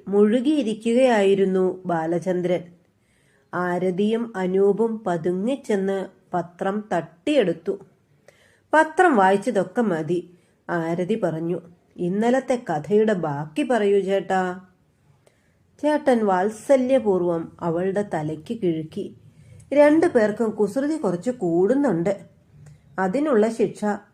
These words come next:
പിന്നെ തന്നോളാം. ഏതായാലും ഇന്നലെ പറഞ്ഞതിൻ്റെ ബാക്കി പറയാം, കേട്ടോളൂ." ഇരുന്നൂറ്റമ്പത് കൊല്ലം മുമ്പ്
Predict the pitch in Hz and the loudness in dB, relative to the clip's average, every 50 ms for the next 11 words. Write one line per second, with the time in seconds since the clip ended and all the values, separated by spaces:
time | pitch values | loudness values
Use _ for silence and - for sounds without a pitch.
0 | _ - 190 175 170 170 190 254 - - 208 175 165 165 175 180 190 196 190 - | _ -2 0 0 0 0 -2 -2 0 0 0 0 0 0 0 0 0 0 -2 -4
1 | - - _ _ _ _ _ _ _ _ _ _ - 196 208 214 220 226 226 214 | -8 -20 _ _ _ _ _ _ _ _ _ _ 0 2 2 2 2 2 2 2
2 | 196 190 190 190 185 185 185 175 - - - - 185 175 190 208 226 262 294 320 | 2 2 0 0 0 -2 -2 -4 -8 -12 -8 -6 -4 -4 -2 -2 -2 0 0 -2
3 | 311 - 220 190 180 175 180 180 165 180 170 170 165 175 170 170 - - 180 170 | -2 -2 -2 -2 0 -2 -2 -2 -2 -2 -4 -2 -2 -4 -4 -6 -6 -8 -6 -4
4 | 170 170 175 185 185 - - 302 254 - 156 147 147 151 156 160 143 - - _ | -2 -2 -2 -2 -4 -6 -10 -10 -8 -8 -8 -8 -8 -8 -8 -8 -10 -12 -16 _
5 | _ _ _ _ _ _ _ - 185 175 165 156 165 170 170 165 165 170 175 180 | _ _ _ _ _ _ _ -4 -2 -2 -2 -2 -4 -4 -2 -2 -2 -2 -2 -4
6 | 190 185 - _ _ _ _ _ _ _ _ _ _ _ _ _ _ _ _ _ | -6 -10 -16 _ _ _ _ _ _ _ _ _ _ _ _ _ _ _ _ _
7 | _ _ _ _ _ _ _ 220 226 233 233 247 262 269 285 302 320 311 320 - | _ _ _ _ _ _ _ -2 0 0 2 2 2 2 2 0 0 -2 0 0
8 | 320 311 285 277 294 277 269 254 - - 180 160 151 165 190 208 208 202 185 165 | 2 2 4 2 2 2 0 -2 -2 -2 -2 -2 0 0 2 2 2 2 0 -2
9 | 160 160 170 170 160 143 | -2 -4 -4 -4 -4 -6